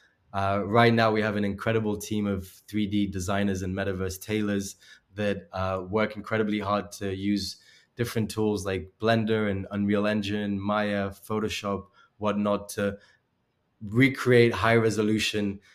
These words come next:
wearables into various different aesthetics, whether it's voxelated for Sandbox, uh, lower res for Decentraland, higher res for Life Beyond,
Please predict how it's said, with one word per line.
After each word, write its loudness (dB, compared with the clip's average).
wearables 4
into -4
various 0
different -6
aesthetics, -6
whether -4
it's -6
voxelated -4
for -14
Sandbox, -2
uh, -2
lower 2
res 0
for -8
Decentraland, -2
higher 2
res 0
for -4
Life -2
Beyond, 2